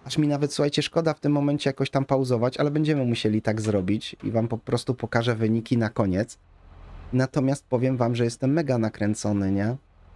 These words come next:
Jestem mega nakręcony tym wszystkim.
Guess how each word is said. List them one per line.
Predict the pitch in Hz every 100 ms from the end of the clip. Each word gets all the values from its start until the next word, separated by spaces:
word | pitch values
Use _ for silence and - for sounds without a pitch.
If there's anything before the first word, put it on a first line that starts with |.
| - - - -
Jestem | 107 - 120
mega | 117 127 131
nakręcony | 123 120 135 120 127 113 104
tym | 110 107
wszystkim. | 101 - - 113 147